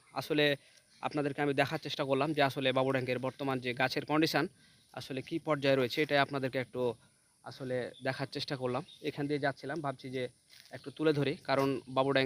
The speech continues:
এক সময়ের আসলে অনেক আলোচিত একটি জায়গা। এখানে অনেক দূর দূরান্ত থেকে মানুষজন আসলে পিকনিক বা ভ্রমণ বা একটু মনের আনন্দের জন্য আসতো, কিন্তু বর্তমানে আসলে এটার কন্ডিশনটা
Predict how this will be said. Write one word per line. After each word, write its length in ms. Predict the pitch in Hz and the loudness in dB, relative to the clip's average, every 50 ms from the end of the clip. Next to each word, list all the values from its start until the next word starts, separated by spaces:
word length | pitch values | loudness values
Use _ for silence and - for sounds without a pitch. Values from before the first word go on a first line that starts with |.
| 131 127 | 2 -2
এক 40 | 123 - | -4 -6
সময়ের 280 | - 139 135 131 127 - - - _ _ _ _ _ _ _ _ - | -4 0 2 2 2 0 -4 -10 _ _ _ _ _ _ _ _ -16
আসলে 280 | 127 - 147 131 135 135 127 - - 131 | -12 -8 -4 0 0 0 0 -2 -4 -6
অনেক 160 | 131 127 123 - 120 | -6 -6 -6 -2 0
আলোচিত 260 | 139 147 147 - 151 147 147 139 | 2 2 2 0 0 0 0 0
একটি 140 | - - 143 131 135 | 0 -2 2 6 6
জায়গা। 200 | 131 127 123 147 196 - _ _ _ _ _ | 6 6 6 2 0 -6 _ _ _ _ _
এখানে 240 | 135 123 135 139 139 139 - 139 | -8 -4 0 2 2 2 4 4
অনেক 140 | 156 165 165 147 139 | 6 6 6 4 2
দূর 120 | 156 160 170 151 | 0 0 0 2
দূরান্ত 260 | 165 170 170 165 165 170 160 170 | 4 6 6 6 6 2 -2 -2
থেকে 140 | 160 156 156 151 | 0 0 2 4
মানুষজন 320 | 151 156 156 139 143 151 147 143 | 4 4 4 4 4 4 4 2
আসলে 220 | 135 - 151 143 139 131 - - - - _ _ _ - - - | 2 0 0 0 0 0 -2 -6 -14 -20 _ _ _ -20 -8 -8
পিকনিক 380 | 175 160 - 160 165 160 156 - - 139 139 | -8 -4 2 6 6 6 6 4 0 2 4
বা 120 | 143 143 143 143 139 131 127 123 135 - _ - | 6 8 8 8 6 6 0 -8 -18 -20 _ -6
ভ্রমণ 340 | - 156 165 170 165 160 156 151 143 | -2 0 2 4 4 4 4 4 6
বা 60 | 147 147 143 | 6 6 6
একটু 120 | - - 143 147 | 4 2 0 0
মনের 220 | 147 139 139 135 - - | 2 2 2 2 2 4
আনন্দের 280 | 160 170 175 170 160 151 | 4 4 4 4 4 4
জন্য 120 | 151 151 147 139 | 2 2 2 2
আসতো, 180 | 127 - - 135 151 - - - - - _ | 0 0 -4 -6 -6 -6 -10 -20 -20 -20 _
কিন্তু 160 | - 160 160 160 147 160 | -4 -2 -2 2 4 4
বর্তমানে 380 | 170 - - 190 185 180 180 175 170 | 2 2 2 0 2 4 4 2 2
আসলে 180 | 151 180 175 175 | 2 4 4 4
এটার 200 | 170 170 160 160 - | 4 4 2 2 0
কন্ডিশনটা 400 | - 175 175 160 - 170 160 160 | 0 0 0 0 -2 0 4 4